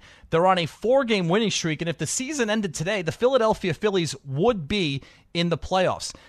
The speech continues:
Now, those four teams, three, four, five, and six, they will play best two out of three series, the two winners joining right now the Mets and the Dodgers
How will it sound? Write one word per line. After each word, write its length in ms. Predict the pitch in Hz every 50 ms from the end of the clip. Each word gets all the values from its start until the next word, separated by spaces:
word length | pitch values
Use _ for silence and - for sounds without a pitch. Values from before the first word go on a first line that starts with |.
| _ -
Now, 220 | 151 165 175 180
those 400 | 160 - - 214 254 302 330 -
four 320 | - - - 262 262 262 240
teams, 460 | - - 247 254 208 127 95 - -
three, 240 | - 170 185 240 254
four, 240 | - - 214 226 190
five, 340 | - - 202 196 208 185
and 100 | 185 160
six, 380 | - - - 233 185 - - - - _ _ _ -
they 140 | 180 208 254
will 160 | 285 311 285
play 500 | - - - 233 214 196 190 185 190 - - _ _ _ _ _ -
best 380 | 196 208 247 - - - - - _ -
two 320 | - - - 277 262 247
out 160 | 220 226 220
of 100 | 208 -
three 300 | - - 190 202 220 214
series, 600 | - - - - 226 240 196 151 127 131 131 - - - _ - -
the 100 | 180 160
two 280 | - - - 262 269
winners 560 | 247 196 220 240 233 202 160 175 175 - - - -
joining 500 | 131 113 165 196 202 190 175 156 160 156
right 200 | 123 143 151 151
now 120 | 151 147 147
the 100 | 139 135
Mets 360 | 139 147 175 180 - - -
and 260 | - - 175 165 156
the 40 | 147
Dodgers 680 | 131 127 180 175 202 214 190 - - 143 135 135 -